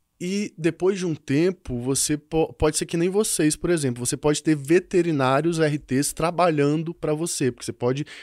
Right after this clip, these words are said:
gerenciar essas pessoas. Ou,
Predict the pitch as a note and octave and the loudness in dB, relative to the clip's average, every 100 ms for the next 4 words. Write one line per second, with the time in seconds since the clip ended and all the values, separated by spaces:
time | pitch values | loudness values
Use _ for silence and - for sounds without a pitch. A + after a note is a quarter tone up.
0 | - A2 C3+ F3+ F3+ E3+ - C3 C3 C#3 | -16 -4 -2 0 0 0 2 2 2 0
1 | _ - - A2 - G2+ - G#2 G2 - | _ -14 -8 -8 -6 -4 -4 -4 -6 -10
2 | - - - - D3 F3+ | -12 -16 -8 4 6 6